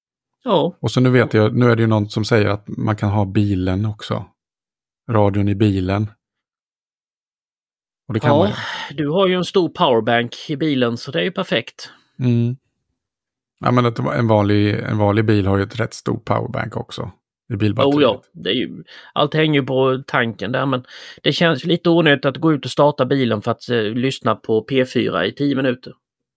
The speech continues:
Speaker 2: Mm.
Speaker 1: Det
Speaker 2: Ja, jag
Speaker 1: känns
Speaker 2: tänker,
Speaker 1: lite så.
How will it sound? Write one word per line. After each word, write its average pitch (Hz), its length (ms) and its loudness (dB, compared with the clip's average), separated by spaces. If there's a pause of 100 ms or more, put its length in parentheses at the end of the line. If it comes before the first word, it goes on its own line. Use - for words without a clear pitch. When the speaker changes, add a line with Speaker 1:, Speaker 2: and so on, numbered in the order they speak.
Speaker 2:
Mm. 123 380 2 (880)
Speaker 1:
Det - 60 -8
Speaker 2:
Ja, 131 100 -2
jag 123 60 4
Speaker 1:
känns 139 120 2
Speaker 2:
tänker, 123 140 2
Speaker 1:
lite - 140 -6
så. 87 180 -6